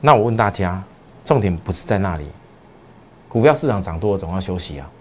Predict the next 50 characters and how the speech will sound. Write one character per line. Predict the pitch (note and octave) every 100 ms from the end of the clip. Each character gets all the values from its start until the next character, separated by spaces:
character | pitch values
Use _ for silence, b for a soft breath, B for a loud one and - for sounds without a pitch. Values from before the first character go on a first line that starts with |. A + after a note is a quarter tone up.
| - - - - - - - - - - - - -
但 | F3 D3+
是 | C#3+ D3+
台 | A#2+
北 | A2+ C#3
股 | F#2+
市 | G#2+
不 | A2+
是 | A2+ D#3
所 | - C3
有 | G2+
的 |
类 | G#2+ B2+
股 | G#2+
都 | F2+
跟 | A2 A#2
大 | G#2
盘 | F2
涨 | E2+ E2
得 |
一 | G#2+
模 | F2+ E2
一 | D#2+
样。 | F2+ D#2+ - - - - - - - - - - - - - - - - - - -
如 | G3+
果 | E3+
每 | B2+ A2+
一 | C3+
次 | F3+ D#3+
压 | D3+
回 | A#2+ G#2+
都 | B2+
是 |
创 | C3+ C3
造 | B2
机 | A2 A#2
会 | G#2+
给 | G2+
你 | F#2+
的 | E2+
时 | G2+
候， |
你 | F#2+
要 | F#2+ F2+
不 | E2+
要？ | E2+ D#2
这 | B2+
才 | A2
是 | G2
关 | G2 F#2
键。 | F2 F2+